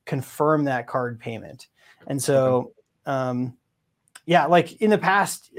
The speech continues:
Speaker 1: <laughs> for old Stripe integrations, you could sort of just create a token and then pass it to your server and create a charge, and that would fin-, finalize the payment. Um, and when I, when I started at Stripe,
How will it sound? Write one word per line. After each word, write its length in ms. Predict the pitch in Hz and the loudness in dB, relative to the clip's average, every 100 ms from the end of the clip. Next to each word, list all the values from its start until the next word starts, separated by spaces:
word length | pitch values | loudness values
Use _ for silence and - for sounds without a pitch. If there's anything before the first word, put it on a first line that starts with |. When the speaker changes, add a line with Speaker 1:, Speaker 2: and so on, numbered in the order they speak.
| - - 196 | -8 -4 -4
Speaker 1:
<laughs> 400 | 170 165 165 - | -4 -10 -14 -16
for 160 | 175 165 | 0 2
old 240 | 185 180 | 4 2
Stripe 240 | 175 165 165 | 2 0 0
integrations, 540 | 156 139 143 143 131 | -2 -2 -4 -4 -6
you 60 | 147 | -4
could 120 | 147 | -2
sort 140 | 156 | 0
of 60 | 147 | 0
just 240 | 135 - - - _ _ | -2 -6 -16 -20 _ _
create 280 | - 185 190 | -2 2 2
a 40 | - | 0
token 580 | - 170 165 160 156 - _ - | 2 0 2 0 0 -6 _ -8
and 100 | 143 | -6
then 100 | 139 | -2
pass 260 | 156 156 | 0 0
it 80 | 165 | -2
to 80 | - | -2
your 100 | 147 | -2
server 300 | 139 160 147 | 2 2 2
and 100 | 135 | -2
create 160 | 151 139 | -2 -2
a 40 | |
charge, 360 | 127 139 135 127 | 2 2 2 -2
and 100 | 135 | -6
that 140 | 131 | -6
would 180 | 127 117 _ | -6 -10 _
fin-, 320 | - - 156 | -16 -6 -6
finalize 560 | 139 160 147 139 135 123 | 0 0 2 0 -2 -4
the 100 | 117 | -12
payment. 340 | - 113 98 _ _ _ | -14 -16 -18 _ _ _
Um, 460 | 135 131 120 117 170 - - - _ _ - | -8 -6 -6 -10 -14 -18 -20 -20 _ _ -6
and 360 | 147 139 135 - _ _ | -2 -2 -4 -12 _ _
when 200 | 143 170 | 0 4
I, 200 | 170 156 | 4 4
when 160 | 151 156 | 2 2
I 80 | 180 | 4
started 260 | 233 202 | 4 4
at 100 | 139 | 2
Stripe, 340 | - 180 143 | -2 -2 -4